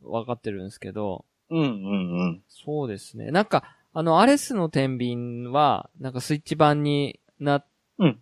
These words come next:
Speaker 1: てるじゃないですか。
Speaker 2: うん。はいはい。
Speaker 1: なんかね、ちょっとね、なんか試作機みたいなのを、日野さんが遊んでるのがなんかちょっと動画であったんですよ。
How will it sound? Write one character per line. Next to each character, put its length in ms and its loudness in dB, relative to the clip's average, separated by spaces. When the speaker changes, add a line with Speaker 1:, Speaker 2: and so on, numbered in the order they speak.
Speaker 1:
て 80 4
る 80 2
じ 100 -2
ゃ 60 0
な 120 -2
い 40 -2
で 100 -6
す 140 -14
か。 320 0
Speaker 2:
う 60 0
ん。 20 12
は 100 10
い 60 2
は 140 0
い。 20 2
Speaker 1:
な 140 6
ん 80 -2
か 160 -2
ね、 240 0
ち 100 -2
ょ 40 4
っ 120 -4
と 140 2
ね、 200 4
な 180 0
ん 20 -6
か 100 -4
試 120 -4
作 420 2
機 160 0
み 160 2
た 160 4
い 80 0
な 120 -2
の 180 -2
を、 440 2
日 180 -4
野 100 4
さ 200 4
ん 80 -2
が 220 6
遊 120 0
ん 80 0
で 100 4
る 140 2
の 160 -2
が 140 -2
な 160 -2
ん 20 -20
か 100 -4
ち 120 -2
ょ 20 0
っ 20 -8
と 140 -4
動 240 8
画 140 6
で 80 6
あ 60 10
っ 140 2
た 140 4
ん 40 0
で 40 -6
す 140 -10
よ。 180 -4